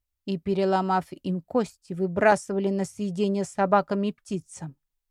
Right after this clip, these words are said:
Даже коронованные особы, притом женщины, Брунгильда и Фредигунда, творили такое. "Довольно, отче",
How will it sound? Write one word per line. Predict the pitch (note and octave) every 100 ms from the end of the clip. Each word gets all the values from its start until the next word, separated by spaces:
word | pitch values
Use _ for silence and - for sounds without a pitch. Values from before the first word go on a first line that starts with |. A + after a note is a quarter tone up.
| _ _ _ -
Даже | G#3 A3+ G#3 A3
коронованные | A#3 A3+ A3+ A3+ G#3+ A3 A3 A3
особы, | A3+ - D4 F#3+ F#3
притом | F3 F#3+ F3+ G#3 G3+
женщины, | G3+ B3+ G3 - F3+ F3+ E3+ _ _ _ _ _ _ _ _
Брунгильда | E3+ F#3 F#3 F#3 E3+ F#3+ A3+ D#3+ F3+ D#3 _ _ _ _ _ _ -
и | B3
Фредигунда, | A#3 - B3 A#3+ G3+ B3+ G#3+ C#4 A3 F3+ F3 E3 - _ _ _ _
творили | F3 F#3 F#3+ G3 E3 F3
такое. | F3+ E3+ - F3+ E3+ D#3+ _ _ _ _ _ _ _ _ _ _ -
"Довольно, | F#3 G#3+ G3+ A3+ G3 F#3 F#3+
отче", | G#3+ G3+ - - F#3